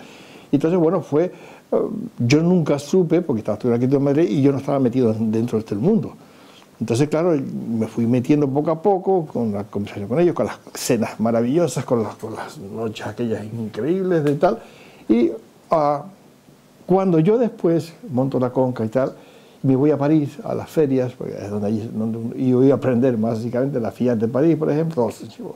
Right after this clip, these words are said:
dieciocho años yendo y tal, vi que el Centro Pompidou empezar, o sea, fui, fue otra historia, ¿no? Entonces, desde allí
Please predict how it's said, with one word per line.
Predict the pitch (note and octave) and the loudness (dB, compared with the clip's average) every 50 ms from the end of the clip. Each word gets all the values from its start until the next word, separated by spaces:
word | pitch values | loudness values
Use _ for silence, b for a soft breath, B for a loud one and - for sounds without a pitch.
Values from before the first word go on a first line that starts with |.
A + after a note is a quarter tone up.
| - F#2+ - | -14 -14 -14
dieciocho | G#2+ A2 - - - A#2+ A2 G2+ A2+ A2 | -14 -16 -10 -6 -4 -4 -2 -2 -2 0
años | A#2 C#3 C3+ B2+ A2+ | 0 0 -2 -4 -2
yendo | A#2 D#3 F#3+ F#3 F3 D3+ | 2 2 2 4 4 0
y | C#3+ D3 | -2 0
tal, | - - F#2 G#2+ - B B B B B B B | -2 -4 -4 -4 -6 B B B B B B B
vi | - C3 C3+ A#2 | 2 2 2 4
que | A#2 A#2 A#2 G#2 - - | 2 0 0 0 0 -2
el | G#2+ G#2+ - | -2 -4 -4
Centro | - - A2 A2 A2+ | -2 -2 0 2 2
Pompidou | A2+ A2+ G#2+ A2 A#2 B2 B2 A#2 A#2 | 2 2 0 0 0 0 2 2 2
empezar, | A2+ A#2 A2+ - A#2 - - D#3 F#3 F#3+ F#3+ | 2 0 -4 -6 -8 -2 0 2 2 2 2
o | D#3+ | 0
sea, | - D3+ B2 | 0 0 0
fui, | - - D3 C3+ - - - - - - | 0 0 -2 -2 -4 -12 -20 -20 -6 -4
fue | D#3+ - - | -4 -4 -2
otra | - D#3+ D#3 C#3+ | -4 -2 0 0
historia, | A2 - - - - - - | -2 -2 -6 -8 -8 -10 -12
¿no? | - B B B B B B B B B B B - | -12 B B B B B B B B B B B 0
Entonces, | A3+ - - G#3 F#3+ G#3 G3+ F3 | 0 2 2 2 2 2 2 4
desde | F3 G3 F3 F3 F3 | 4 2 2 4 2
allí | E3+ F#3 A3 G#3+ F#3 - | 4 6 4 4 2 -2